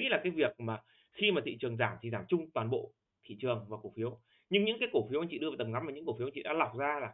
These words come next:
có, thứ nhất là có sức mạnh giá rất là tốt, và thứ hai là có thể là có những cái triển vọng về, à, cơ bản tốt, làm cái điểm tựa cho cái nhịp hồi phục. Nếu sau đó khi VN-Index tạo đáy diễn ra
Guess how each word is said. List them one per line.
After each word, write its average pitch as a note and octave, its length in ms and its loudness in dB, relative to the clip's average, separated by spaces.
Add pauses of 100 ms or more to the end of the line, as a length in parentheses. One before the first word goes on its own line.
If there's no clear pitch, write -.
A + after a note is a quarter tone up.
có, - 120 -12
thứ - 120 -20
nhất G2+ 160 -12
là A2 240 -6
có C3+ 140 -6
sức - 100 -12
mạnh F3+ 180 -6
giá A3+ 160 -4
rất G3+ 80 -6
là - 120 -10
tốt, F#3 180 -4 (380)
và C3+ 120 -6
thứ C#3 100 0
hai D3+ 220 2
là A#2 60 -2
có C#3+ 120 -4
thể A#2 140 -8
là G#2 140 -10
có C3+ 60 -2
những C#3+ 120 -10
cái F#3+ 140 -4
triển G2+ 220 2
vọng B2+ 140 0 (760)
về, A#2+ 260 2
à, A2+ 200 2 (340)
cơ F#3 180 8
bản A#2+ 200 2
tốt, G#3 160 4
làm B2 160 4
cái - 60 -8
điểm E3 160 2 (120)
tựa - 260 0
cho D3+ 100 -2
cái C#3+ 320 0
nhịp C#3+ 300 -4
hồi A#2 160 2
phục. A2+ 100 -2 (200)
Nếu C#3+ 280 2
sau E3 140 4
đó D3 300 4
khi D3+ 160 -4
VN-Index D#3 280 -2
tạo - 120 -2
đáy B2+ 180 -2
diễn E3 140 -6
ra C3+ 240 -2